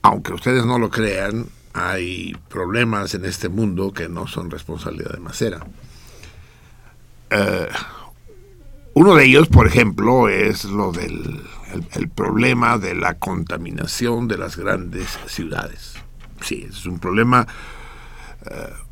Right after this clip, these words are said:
universal. Todas las uni-, todas las grandes univers-, universidades y todas las grandes ciudades del mundo, el problema de la contaminación por los motores de combustión interna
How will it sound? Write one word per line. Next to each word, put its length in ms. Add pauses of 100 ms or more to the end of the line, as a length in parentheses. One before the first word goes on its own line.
universal. 760 (220)
Todas 200
las 160
uni-, 320 (260)
todas 180
las 120
grandes 320
univers-, 600 (100)
universidades 840
y 80
todas 300
las 220
grandes 300
ciudades 380
del 160
mundo, 420 (1040)
el 220
problema 440
de 60
la 100
contaminación 880 (300)
por 220
los 180
motores 840 (160)
de 280
combustión 520
interna 480